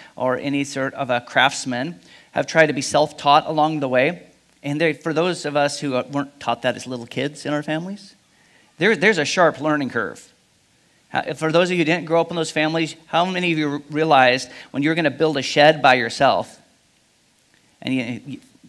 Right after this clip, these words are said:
praise the Lord for YouTube and those kind of tutorials, but when you try to do it, like, "You know what? I don't wanna spend this money. I, I wanna use my hands. I wanna build something." And then with all the, the learning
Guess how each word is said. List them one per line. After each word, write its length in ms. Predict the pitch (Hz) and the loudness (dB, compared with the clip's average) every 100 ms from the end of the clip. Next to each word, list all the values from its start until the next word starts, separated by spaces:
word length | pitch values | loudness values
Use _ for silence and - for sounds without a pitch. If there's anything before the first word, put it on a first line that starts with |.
| _ _ _ | _ _ _
praise 220 | 151 147 | -2 -2
the 80 | 113 | -2
Lord 220 | 117 120 | -4 -4
for 100 | 101 | -4
YouTube 480 | 107 127 123 98 98 - _ _ _ - - | -6 -6 -8 -12 -14 -18 _ _ _ -20 -16
and 180 | - 113 | -8 -4
those 200 | 127 127 | -4 -4
kind 200 | 127 104 | -4 -6
of 160 | 101 - _ _ - | -6 -12 _ _ -12
tutorials, 580 | 113 117 107 101 101 - - - - | -8 -6 -4 -4 -6 -10 -20 -20 0
but 280 | - 147 - | 2 2 0
when 120 | 196 | 0
you 80 | 190 | 0
try 240 | 175 226 | 4 6
to 80 | 214 | 6
do 160 | 175 208 | 2 2
it, 40 | |
like, 220 | 151 139 | 2 0
"You 60 | 190 | -2
know 60 | 247 | -4
what? 160 | - | -4
I 100 | - | -4
don't 100 | 233 | -4
wanna 140 | 277 147 | -2 -2
spend 320 | - 147 127 | -4 -4 -4
this 160 | 123 - | -4 -6
money. 400 | 127 185 240 233 | -4 -4 -6 -8
I, 100 | 196 - _ _ _ _ _ _ _ _ _ _ - | -12 -14 _ _ _ _ _ _ _ _ _ _ -8
I 80 | 220 | -2
wanna 160 | 285 | 0
use 160 | 190 123 | -2 -4
my 120 | 123 | -6
hands. 640 | 113 - 302 285 110 110 127 | -8 -6 -4 -4 -6 -10 -8
I 60 | |
wanna 240 | 277 - 123 _ | -6 -8 -12 _
build 320 | - 247 381 254 | 0 0 0 -6
something." 640 | - 131 - 123 101 107 _ _ _ _ _ _ _ 170 | -6 -6 -8 -10 -12 -16 _ _ _ _ _ _ _ -6
And 120 | 175 | -4
then 80 | 185 | 0
with 120 | 165 | 4
all 180 | 175 165 | 4 4
the, 180 | 135 - - _ _ - | 0 -2 -14 _ _ -6
the 180 | 143 139 | -2 0
learning 480 | 147 175 123 117 | 2 0 0 -4